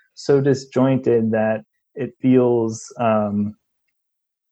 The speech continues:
it, it almost, like, takes the energy out of you looking at all this different stuff and thinking of all these different spaces. You want it to feel like,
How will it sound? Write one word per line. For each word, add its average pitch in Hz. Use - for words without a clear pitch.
it, 131
it 120
almost, 127
like, -
takes -
the 123
energy 110
out 101
of 104
you 113
looking 113
at 107
all 110
this 113
different -
stuff 131
and 107
thinking 113
of 113
all 107
these 107
different -
spaces. 120
You 123
want 131
it 135
to 131
feel 131
like, 110